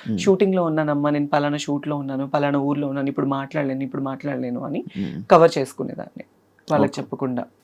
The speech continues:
Speaker 1: ఓకే. ఆ, వాళ్ళు ఏది, ఎవరైతే నేను ఇబ్బంది పెట్టారు ఇండస్ట్రీ వాళ్ళే.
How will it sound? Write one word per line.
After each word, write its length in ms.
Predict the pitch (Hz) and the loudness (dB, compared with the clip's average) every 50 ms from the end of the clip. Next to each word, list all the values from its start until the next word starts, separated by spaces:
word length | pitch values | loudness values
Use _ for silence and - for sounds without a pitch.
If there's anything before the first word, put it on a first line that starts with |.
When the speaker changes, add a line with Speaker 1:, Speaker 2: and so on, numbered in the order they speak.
| _ - | _ -8
Speaker 1:
ఓకే. 180 | 117 110 - - - 95 - - | -6 -4 -4 -4 -4 -4 2 6
ఆ, 100 | 107 120 | 8 8
వాళ్ళు 480 | 120 95 113 107 107 107 110 104 101 98 | 8 8 8 8 8 8 8 8 6 6
ఏది, 260 | 95 101 107 110 120 | 6 6 6 8 8
ఎవరైతే 360 | 120 110 120 135 147 147 170 | 8 10 10 10 8 8 6
నేను 120 | 170 160 143 | 4 2 2
ఇబ్బంది 240 | 120 113 123 127 143 | 4 4 4 4 6
పెట్టారు 260 | 151 147 147 135 120 | 4 2 2 2 0
ఇండస్ట్రీ 380 | 117 113 117 - - - 147 | 0 0 -2 -4 -2 0 0
వాళ్ళే. 200 | 143 127 101 82 | 2 2 2 0